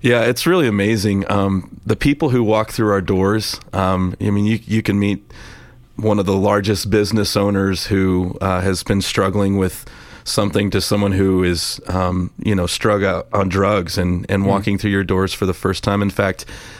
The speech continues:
Speaker 1: um, <clears throat> there's this little cigar lounge on the Strip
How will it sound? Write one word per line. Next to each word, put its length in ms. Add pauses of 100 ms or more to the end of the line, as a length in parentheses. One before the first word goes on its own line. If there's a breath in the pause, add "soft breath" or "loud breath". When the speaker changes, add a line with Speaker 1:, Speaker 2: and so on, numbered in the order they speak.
(160 loud breath)
Speaker 1:
um, 440
<clears throat> 240
there's 180
this 180
little 160
cigar 420
lounge 420
on 100
the 100
Strip 400